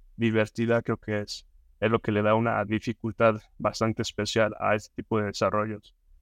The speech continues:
Y, pues, la, la otra o la otra perspectiva es abordarlo como un, un desarrollo creativo, una, incluso algunos lo consideran como un desarrollo artístico,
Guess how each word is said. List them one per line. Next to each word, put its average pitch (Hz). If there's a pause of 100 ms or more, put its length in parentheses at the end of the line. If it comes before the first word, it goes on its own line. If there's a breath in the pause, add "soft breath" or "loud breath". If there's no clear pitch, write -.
(340)
Y, 123 (640)
pues, 117
la, 120
la 120
otra 123
o 113
la 113
otra 120 (160)
perspectiva 123
es 117
abordarlo 110
como 113
un, 107 (480)
un 110
desarrollo 107
creativo, 104 (220)
una, 107
incluso 113
algunos 113
lo 104
consideran 110
como 107
un 110 (440)
desarrollo 110
artístico, -